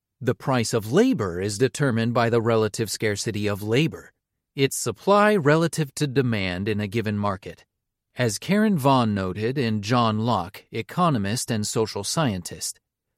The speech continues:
obviously, since Locke describes the value of labor being determined by the market price,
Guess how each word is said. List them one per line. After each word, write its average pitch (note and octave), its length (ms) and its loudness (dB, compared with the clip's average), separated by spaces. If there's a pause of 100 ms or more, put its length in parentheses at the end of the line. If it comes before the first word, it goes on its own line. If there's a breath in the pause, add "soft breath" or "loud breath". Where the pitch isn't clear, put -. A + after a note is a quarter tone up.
(260)
obviously, B2+ 720 0
since F3 300 0
Locke E3+ 320 2
describes C#3+ 560 2
the A#2 100 2
value D3 400 2
of B2 160 2
labor G#2 460 0
being B2+ 260 0
determined C3 540 0
by A2+ 140 2
the G#2+ 100 -2
market A2+ 400 -2
price, F#2 400 -8